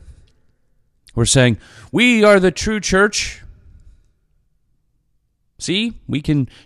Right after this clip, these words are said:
trace our lineage through history, through documentation."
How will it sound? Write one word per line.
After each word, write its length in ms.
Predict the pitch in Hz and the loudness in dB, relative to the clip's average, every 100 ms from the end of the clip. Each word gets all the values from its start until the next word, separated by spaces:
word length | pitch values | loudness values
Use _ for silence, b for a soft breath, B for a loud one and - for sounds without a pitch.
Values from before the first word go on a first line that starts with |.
| - | -8
trace 340 | - 165 - | 0 0 2
our 120 | 143 | 2
lineage 680 | 117 123 117 117 170 147 - - _ _ _ _ _ _ _ _ _ _ _ _ | 2 0 2 0 0 -6 -14 -18 _ _ _ _ _ _ _ _ _ _ _ _
through 140 | - 85 | -12 -8
history, 600 | 92 - 95 95 123 131 - _ _ _ _ _ _ | -6 -6 -4 -2 -4 -8 -16 _ _ _ _ _ _
through 120 | - | -14
documentation." 760 | 90 90 92 90 90 85 - 127 | -8 -8 -6 -6 -6 -8 -8 -14